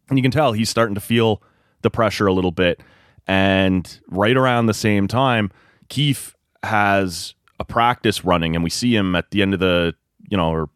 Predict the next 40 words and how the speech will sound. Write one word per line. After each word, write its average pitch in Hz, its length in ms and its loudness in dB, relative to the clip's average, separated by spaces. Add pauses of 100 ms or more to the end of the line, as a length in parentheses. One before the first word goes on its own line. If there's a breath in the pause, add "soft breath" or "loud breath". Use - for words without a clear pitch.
(140)
somewhere 110 320 0
in 95 60 0
the 92 60 -2
middle 101 240 0
of 85 100 -2
the, 87 240 0
the 78 100 -6
practicing. 101 580 -2 (360 soft breath)
This 139 160 -2
practice 110 480 0
has 113 140 -4
been 92 100 0
fucking 101 460 -2
useless. - 580 -6
Like, 87 140 -6
this 131 140 0
is 131 80 -2
dog 123 340 2
shit. - 240 -6
Nobody's 113 340 0
doing 117 260 2
anything. 143 520 -2 (420 soft breath)
Um, 80 540 0 (100)
and 98 140 -2
he's, 104 340 0 (140)
he's, - 420 -12 (120)
he's, - 280 0
"You've 92 320 -2
wasted 120 600 0
thirty 113 260 2
minutes 113 260 2
of 104 80 0
our 98 120 2
time. 120 360 2
We 98 120 2
just 135 340 -2
ran," 113 380 0
you 95 60 -4
know, 95 180 0
somebody 110 400 0